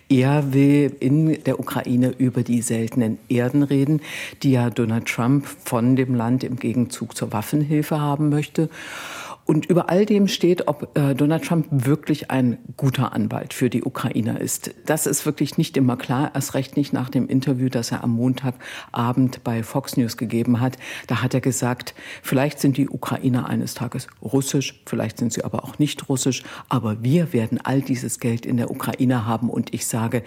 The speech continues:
ich will es zurück. Das heißt also, es klingt eigentlich so, als ginge es Trump vor allem um Geld.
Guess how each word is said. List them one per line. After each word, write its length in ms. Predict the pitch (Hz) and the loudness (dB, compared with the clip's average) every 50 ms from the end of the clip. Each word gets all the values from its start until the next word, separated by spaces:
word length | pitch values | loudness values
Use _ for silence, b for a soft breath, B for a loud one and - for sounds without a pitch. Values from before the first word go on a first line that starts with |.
| B B B B B B | B B B B B B
ich 340 | 135 123 - - - - - | 0 0 0 -4 -12 -2 -2
will 160 | 117 113 - | -2 -2 -2
es 220 | - - - - | -4 -6 -6 -6
zurück. 380 | - - - - 135 131 - B B B B | -4 -4 -4 -4 -6 -8 -8 B B B B
Das 180 | - - 127 127 | -4 -4 -2 0
heißt 300 | 135 127 127 - - - | 0 -2 -2 -4 -6 -8
also, 160 | - 123 - | -8 -8 -8
es 140 | - - - | -8 -10 -6
klingt 260 | - - 156 156 147 | 0 2 2 2 2
eigentlich 300 | 147 139 113 - 120 - | 0 -4 -2 -4 -6 -4
so, 240 | - - 135 127 - | 0 0 0 0 0
als 200 | - 127 - - | -4 -8 -8 -4
ginge 240 | - 117 113 113 - | -4 -2 -2 -2 -4
es 180 | 123 - - | -6 -10 -10
Trump 260 | - - 113 113 110 - | -8 -6 -6 -6 -6 -8
vor 200 | - - - - | -10 -8 -4 -4
allem 200 | 107 107 120 127 | -4 -4 -4 -4
um 180 | - 135 139 131 | 0 0 0 0
Geld. 360 | - - - - - - | 0 -4 -6 -8 -12 -16